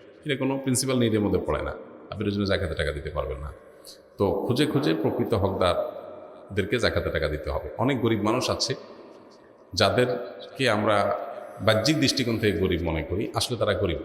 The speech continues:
না। যেমন ঢাকা শহরে বহু ভিখারি আছে, এদেরকে যারা ভিক্ষা দেয় ওদের চাইতে ওই ফকির বেশি বড়। আছে না এরকম, যে ভিক্ষা যে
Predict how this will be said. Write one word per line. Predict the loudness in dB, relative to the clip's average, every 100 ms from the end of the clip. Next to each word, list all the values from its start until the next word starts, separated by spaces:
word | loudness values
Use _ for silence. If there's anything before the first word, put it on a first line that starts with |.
| -10
না। | -16 -18 -20 -20 -20 -20 -20 -20 -4
যেমন | 0 2
ঢাকা | 4 4 2 0
শহরে | 0 0 2
বহু | 2 4 4
ভিখারি | 4 4 4
আছে, | 2 2 -2 -8 -14 -16 -16 -18 -20 -20 -20 -20 -20 -20 -4
এদেরকে | 0 2 2 2 2
যারা | 4 4
ভিক্ষা | 4 4 2 2 4
দেয় | 2 0 -6 -12 -14 -16 -18 -18 -20 -20 -20 -20 -20 -20 -20 -20 -20 -20 _ -20 _ -2
ওদের | 0 2 2
চাইতে | 2 2 0 2
ওই | 2 4 2 0
ফকির | -2 0 0
বেশি | 0 0
বড়। | -2 -2 -6 -8 -14 -18 -20 -20 -20 -20 -20 -20 -20 -20 -20 _ _ _ _ _ _ _ _ _
আছে | -4 0
না | 2
এরকম, | 2 0 -2 -4 -8 -12 -14 -18 -20 -20 -20 -20 -20 -14 -6 0
যে | 2 4 0 -4 -14 -18 -20 -20 -20 -20 -20 -6
ভিক্ষা | 2 2 4 2
যে | 4